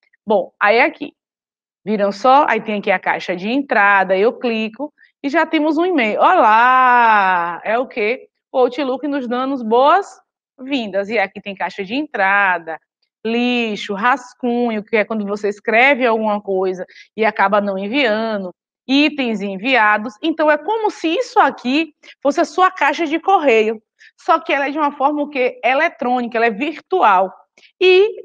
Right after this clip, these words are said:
se eu escrever aqui uma carta agora e encaminhar pra Provânia, por exemplo, ela vai receber o e-mail o quê?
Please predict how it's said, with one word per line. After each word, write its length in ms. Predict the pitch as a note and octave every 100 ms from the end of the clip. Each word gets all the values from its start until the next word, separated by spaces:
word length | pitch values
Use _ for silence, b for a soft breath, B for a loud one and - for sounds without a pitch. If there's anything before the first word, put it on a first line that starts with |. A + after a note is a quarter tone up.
| -
se 160 | - C5
eu 80 | A#4+
escrever 420 | B4 F4 C4 B3+
aqui 160 | C4
uma 180 | A#3+ A3
carta 340 | A3 F#3+ F#3+ G3+
agora 420 | F#3 F#3+ G3 F#3+
e 80 | A#3
encaminhar 420 | A3 C4+ C4 C4
pra 120 | C#4
Provânia, 560 | - D4 C4+ A#3 G#3+ G3
por 160 | G#3 G3+
exemplo, 500 | G3 F#3 F3 - - _ B -
ela 160 | A#3
vai 140 | A#3+ A#3+
receber 400 | B3+ C4 G#3+ A#3
o 40 |
e-mail 340 | A#3+ A3+ B3+ B3
o 40 |
quê? 240 | A3+ G#3+